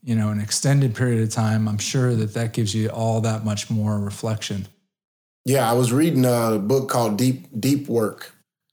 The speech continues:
Speaker 2: It's by Cal Newport, I believe. It's a professor, a P H D professor.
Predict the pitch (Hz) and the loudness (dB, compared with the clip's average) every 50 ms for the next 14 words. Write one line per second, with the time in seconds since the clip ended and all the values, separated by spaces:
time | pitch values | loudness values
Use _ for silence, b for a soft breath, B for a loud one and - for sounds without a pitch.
0 | _ _ _ _ _ _ - 90 - - 123 113 113 110 - - 131 123 123 - | _ _ _ _ _ _ -6 -6 -4 -2 0 0 0 0 0 -2 -2 0 0 2
1 | - 123 117 110 113 120 117 107 - 113 104 98 87 - - 98 98 90 101 101 | 2 2 2 2 2 2 0 0 0 0 0 0 0 -2 -4 -4 -2 -2 0 0
2 | 101 98 95 98 92 95 98 - 98 95 - 104 98 - - 110 107 - - 95 | 0 0 0 0 -2 -2 -4 -4 -4 -4 -4 -6 -4 -2 -2 -2 -2 -2 -2 -4
3 | 92 - 117 107 104 98 - 107 104 95 - 95 - - 95 92 - - 92 92 | -4 -2 -2 -2 -2 -2 -2 -4 -4 -4 -4 -6 -4 -2 -2 -2 -4 -6 -8 -10